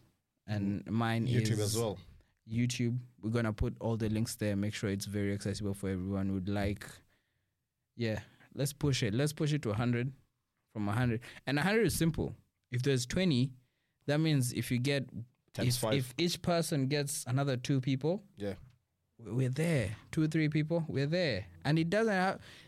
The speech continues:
Speaker 1: and it's just there. The person next to you be like, at work, tell them, "Let's, let's listen to what these idiots are saying.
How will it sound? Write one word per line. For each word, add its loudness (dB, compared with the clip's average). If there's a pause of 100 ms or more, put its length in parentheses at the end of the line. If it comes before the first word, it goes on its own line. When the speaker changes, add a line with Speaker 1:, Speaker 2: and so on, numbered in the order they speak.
(180)
Speaker 1:
and 2
it's 0
just -2
there. 4
The 0
person 0
next 0
to 2
you 4
be 2
like, 2
at 2
work, 2 (320)
tell 0
them, 2
"Let's, 0
let's -2
listen 0
to -2
what -2
these -2
idiots 0
are -2
saying. -2